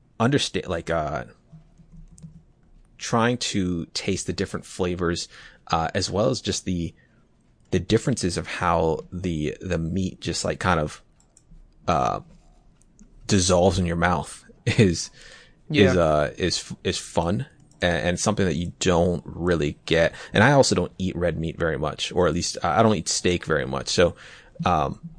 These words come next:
Speaker 1: it's, it's kind of a, it was kind of a treat. So I did enjoy
Speaker 2: Yeah.
Speaker 1: it. Afterward, we, um, we went to, uh, we wanted to get ice cream afterward, but the, the farm where we've been going a lot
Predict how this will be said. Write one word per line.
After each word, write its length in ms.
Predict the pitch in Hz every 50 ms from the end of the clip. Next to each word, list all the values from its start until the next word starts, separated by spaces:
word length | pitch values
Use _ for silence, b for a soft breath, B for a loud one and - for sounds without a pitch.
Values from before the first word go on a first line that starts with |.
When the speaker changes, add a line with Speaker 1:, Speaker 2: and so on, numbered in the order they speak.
| - -
Speaker 1:
it's, 220 | 107 101 - -
it's 200 | - - 117 -
kind 180 | 117 127 107 87
of 80 | 76
a, 80 | - 71 -
it 80 | -
was 100 | 80 85
kind 200 | - - 107 85
of 80 | 69 -
a 40 | -
treat. 380 | - - - 87 85 - - - -
So 380 | - - - - - - - - - - - - - -
I 40 | -
did 180 | 95 104 98 82
enjoy 220 | 85 78 139 139
Speaker 2:
Yeah. 100 | 120 113
Speaker 1:
it. 160 | - - - B B B B B B B B B B
Afterward, 720 | 104 101 120 - - - 107 98 92 92 92 87 90 87 - - _
we, 300 | 95 90 92 87 87 80
um, 400 | 76 76 65 65 67 71 82 - - _ _ _ _ _ _ _ _ _ _ _ _ _ _ - _ _ _ - - - _ _ _ _ _ _ _ _ _ _ _ _ _ _ _ _ _
we 160 | - 104 101
went 240 | 92 90 98 104 -
to, 520 | - - - - 92 87 85 82 82 76 -
uh, 360 | - 87 78 80 78 - 69 62 53 - b b b b b b b b b
we 80 | -
wanted 200 | 110 127 139 139
to 60 | 120 101
get 140 | 90 -
ice 180 | - 87 78 -
cream 140 | - 90 85
afterward, 460 | 85 82 82 - - 87 82 78 80
but 300 | - 82 80 - 50 -
the, 380 | - 90 85 82 78 73 - - _
the 80 | -
farm 400 | 82 - - - 92 92 92 98
where 100 | 95 92
we've 180 | 90 92 90 90
been 120 | 87 87
going 220 | 87 - 85 85 82
a 60 | 82
lot 260 | 87 90 92 98 -